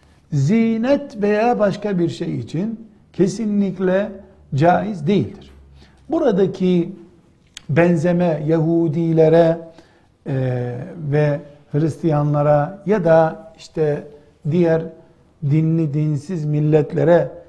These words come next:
benzeme meselesi iki boyuttan ele alınmalı hanım kızlar. Birincisi insanlığın ortak değeri,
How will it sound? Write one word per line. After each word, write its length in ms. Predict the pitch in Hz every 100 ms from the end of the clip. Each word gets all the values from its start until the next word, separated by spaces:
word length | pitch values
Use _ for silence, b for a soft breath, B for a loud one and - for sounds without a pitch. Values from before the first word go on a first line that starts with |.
| B B -
benzeme 500 | 151 160 147 180 208
meselesi 920 | 151 151 - 165 139 123 - 120 110 113 - _ _ b b b b _
iki 460 | 214 - 285 226 -
boyuttan 800 | 143 165 175 170 170 180 170 160 -
ele 200 | 156 160
alınmalı 680 | 139 135 135 127 123 117 - -
hanım 300 | - 127 120
kızlar. 380 | 131 104 110 - b b b b b
Birincisi 840 | 196 247 214 185 180 151 190 220 226 - b b b b
insanlığın 1120 | 226 220 220 - 214 220 208 214 220 226 190 -
ortak 640 | 185 190 180 202 220 156 123
değeri, 580 | 175 170 160 156 107